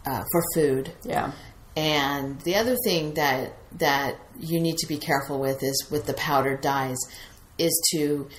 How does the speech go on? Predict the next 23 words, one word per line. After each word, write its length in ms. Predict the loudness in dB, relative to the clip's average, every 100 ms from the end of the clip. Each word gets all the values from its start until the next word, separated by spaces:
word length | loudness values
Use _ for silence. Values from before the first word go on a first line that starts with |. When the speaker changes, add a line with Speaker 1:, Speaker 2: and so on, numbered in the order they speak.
| -18 -12
Speaker 1:
use 360 | -2 0 2 2
them 200 | 0 2
as 300 | 2 2 0
powder 460 | -4 -2 0 2 2
as 180 | 0 0 -2
little 300 | -2 0 0
as 120 | 0
possible. 560 | -2 -2 -2 -4 -6 -8 -6
Speaker 2:
Mm-hmm. 220 | -4 0
Speaker 1:
So 480 | 2 4 4 4 2
I, 460 | 2 4 4 2 0 -8 -20 -20 -20 -20 -20 -20 -10 0
I, 440 | 2 4 2 0 -4
a 140 | -6 -4
while 580 | -6 -6 0 2 4 2
back, 440 | 2 0 -2 -10 -20 -20 -20 -20 -2
took 320 | 2 2 2
my 260 | -2 0 0
dyes 460 | 2 4 4 2 -2
and 220 | 0 0 2
mixed 300 | 2 2 2
them 220 | 2 0
into 680 | 0 -2 2 2 2 -2 -2
solutions 760 | -2 0 2 2 0 -2 -2